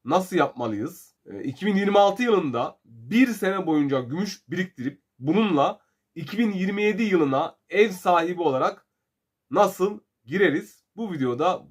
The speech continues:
bunu anlatacağım. E, detaylı bir, e, gümüş videosu olacak. Diğer, e, bu altın ve platinden de biraz bahsedeceğim.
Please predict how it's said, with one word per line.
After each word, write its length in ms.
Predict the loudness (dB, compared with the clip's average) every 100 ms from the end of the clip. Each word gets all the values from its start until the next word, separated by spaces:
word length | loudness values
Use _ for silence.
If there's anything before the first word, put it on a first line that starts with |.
| -8
bunu 220 | 0 2
anlatacağım. 640 | 2 -2 -6 -6 -4 -4 -8 _ _ _ _ _
E, 200 | -6 0
detaylı 500 | 2 4 4 4 0
bir, 260 | -2 -8 _ _ _ _ _ _ -10
e, 60 | -4 -4
gümüş 680 | 0 4 6 4 2 -10 -14
videosu 500 | -10 -4 -4 -4 -8
olacak. 460 | -4 -2 -2 -4 -8 _ _ -2
Diğer, 340 | 4 6 4
e, 280 | -2 -8 -6
bu 160 | -4 0
altın 440 | 0 -2 -6 -2
ve 220 | -2 -4 _ _
platinden 600 | -4 -2 -2 -4 -2 0 0
de 120 | -2
biraz 260 | -4 -4
bahsedeceğim. 640 | -8 -10 -10 -12 -8 -10